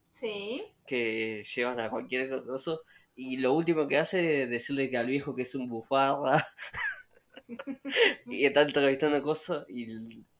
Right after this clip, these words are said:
Speaker 2: y en la, en la entrevista dice, "Usted, hay un bufarra", le dice, "soy un idiota", y le dice, lo dice todo de cosas, y ahí lo despiden. Y después ella, mm, tiene un papá que tiene como, no sé si,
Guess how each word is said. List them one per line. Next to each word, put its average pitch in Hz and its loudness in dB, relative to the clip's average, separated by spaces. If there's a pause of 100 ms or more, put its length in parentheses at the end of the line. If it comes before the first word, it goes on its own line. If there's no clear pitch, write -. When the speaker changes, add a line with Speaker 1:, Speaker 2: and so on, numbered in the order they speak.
(360)
Speaker 2:
y 120 -6
en 117 -2
la, 113 -4
en 113 -10 (240)
la 117 -6
entrevista 123 -4
dice, 131 -2 (100)
"Usted, 143 -4 (320)
hay 160 4
un 151 0
bufarra", 156 -2
le 143 -2
dice, 180 -4 (560)
"soy 156 0
un 147 4
idiota", 165 4
y 151 0
le 131 -2
dice, 139 -2
lo 131 0
dice 143 -2
todo 143 0
de 139 2
cosas, 175 -4
y 151 0
ahí 131 0
lo 127 2
despiden. 165 0 (500)
Y 131 -4
después 156 2
ella, 147 4
mm, 107 -8 (300)
tiene 143 0
un 131 -2
papá 135 4
que 139 0
tiene 135 -2
como, 113 -4 (720)
no 165 -2
sé 220 -4
si, 202 -4